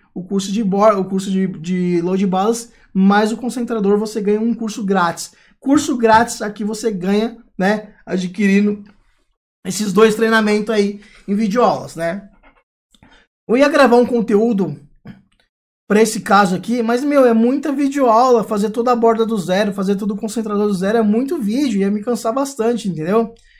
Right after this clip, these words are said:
Então eu já tenho esse conteúdo pronto lá, que é dois cursos separados. E outra, você vai ganhar o curso de O S P F grátis, grátis. Grátis, grátis, grátis. Ó, é, pronto, você ganhou. Comprou dois, você ganhou um.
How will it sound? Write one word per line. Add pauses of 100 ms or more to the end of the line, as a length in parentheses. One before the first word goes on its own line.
(120)
Então
eu
já
tenho
esse
conteúdo
pronto
lá, (100)
que
é
dois
cursos
separados. (380)
E
outra,
você
vai
ganhar
o
curso
de
O
S
P
F
grátis,
grátis. (500)
Grátis,
grátis,
grátis.
Ó,
é, (680)
pronto,
você
ganhou.
Comprou
dois,
você
ganhou
um.